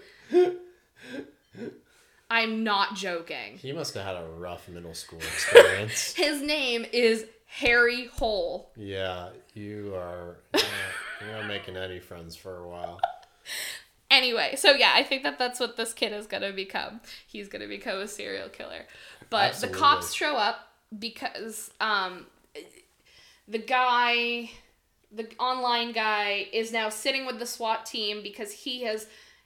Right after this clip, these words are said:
Speaker 1: gotten into the infrastructure of the house with the webcams
Speaker 2: Yeah.
Speaker 1: because also Finn has set up webcams through the house.
Speaker 2: Yeah.
Speaker 1: And so
Speaker 2: Yeah, Finn,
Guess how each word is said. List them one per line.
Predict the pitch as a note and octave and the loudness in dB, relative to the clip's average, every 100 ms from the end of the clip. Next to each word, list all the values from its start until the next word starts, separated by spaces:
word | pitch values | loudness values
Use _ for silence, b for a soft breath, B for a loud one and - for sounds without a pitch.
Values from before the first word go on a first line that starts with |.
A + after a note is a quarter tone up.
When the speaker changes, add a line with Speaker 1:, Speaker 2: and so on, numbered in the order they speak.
| _ | _
Speaker 1:
gotten | - G3+ A#3+ | -2 -2 -2
into | A#3 | -6
the | A#3+ - | -6 -6
infrastructure | A3+ A3 - A3 - A3 | -6 -8 -8 -8 -6 -6
of | - G#3+ G#3 G3+ - | -2 -2 -2 -12 -12
the | G#3+ | -8
house | - G#3+ G#3 - - - | -2 -2 -2 -8 -10 -8
with | A3 G#3+ | -4 -4
the | G#3 | -4
webcams | G#3 G3+ G3+ - G#3 G3+ G3+ - | -2 -2 -2 -2 -2 -2 -4 -10
Speaker 2:
Yeah. | G3 A2+ G#2+ | -4 0 2
Speaker 1:
because | - A#2+ - - | 2 -2 -4 -4
also | A3+ A3+ G#3+ | -2 -2 -6
Finn | G#3 A#3 G#3+ | -4 -4 -4
has | G#3 - | -4 -6
set | G3+ | -6
up | G3 G3+ G3 | -6 -6 -6
webcams | G3 G3+ A3+ G3+ G#3 | -6 -6 -8 -8 -8
through | - G#3 | -8 -8
the | F3 | -4
house. | G#3+ B3+ F4 - - | -2 -2 -4 -8 -4
Speaker 2:
Yeah. | A2 G#2 F#2+ B B B B B B - | 0 0 -2 B B B B B B -10
Speaker 1:
And | G#3 G#3 | -8 -8
so | - G#3+ G#3 G3 G3 - _ _ _ _ _ _ _ _ _ _ _ _ _ | -4 0 2 0 -2 -10 _ _ _ _ _ _ _ _ _ _ _ _ _
Speaker 2:
Yeah, | A#2+ G#2 | -8 -6
Finn, | G2 A2 A#2 A2 | -6 -2 -2 -4